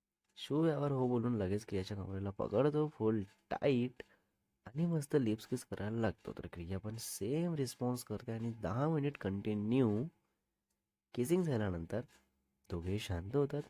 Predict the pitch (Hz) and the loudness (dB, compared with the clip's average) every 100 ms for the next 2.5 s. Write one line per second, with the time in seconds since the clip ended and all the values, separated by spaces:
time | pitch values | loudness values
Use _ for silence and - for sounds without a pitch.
0 | - - 104 156 139 135 127 127 123 123 | -14 -8 -2 0 0 0 0 2 2 2
1 | 131 101 - - - _ _ _ - 160 | 2 0 -4 -12 -20 _ _ _ -6 2
2 | 123 85 78 73 - | 2 2 0 -4 -8